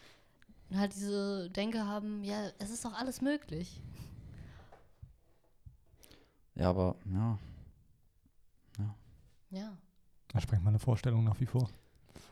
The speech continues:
Speaker 3: Ich, äh, letztens, wa-, war nicht letztens wieder eine dieser bahnbrechenden Entdeckungen, wo auf der Venus irgend-, irgendwelche organischen Partikel, äh, gefunden wurden in der Atmosphäre, irgendwelche,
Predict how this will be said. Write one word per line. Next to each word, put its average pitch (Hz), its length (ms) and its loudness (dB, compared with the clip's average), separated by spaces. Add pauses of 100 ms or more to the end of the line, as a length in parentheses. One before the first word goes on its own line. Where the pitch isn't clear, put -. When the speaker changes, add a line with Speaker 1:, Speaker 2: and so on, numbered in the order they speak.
(120)
Speaker 3:
Ich, - 220 0
äh, 120 120 8
letztens, 117 520 4
wa-, 110 260 0
war 120 100 4
nicht 120 140 6
letztens 127 300 2
wieder 117 340 2
eine 120 140 4
dieser 113 260 4
bahnbrechenden 120 560 4
Entdeckungen, 110 380 4
wo 113 40 8
auf 107 80 2
der 104 200 6
Venus 120 360 6
irgend-, 113 300 4 (120)
irgendwelche 120 320 4
organischen 123 420 4
Partikel, 131 600 4 (760)
äh, 123 60 0 (680)
gefunden 131 380 4
wurden 127 180 8
in 123 160 2
der 117 100 2
Atmosphäre, 120 420 2
irgendwelche, 113 460 2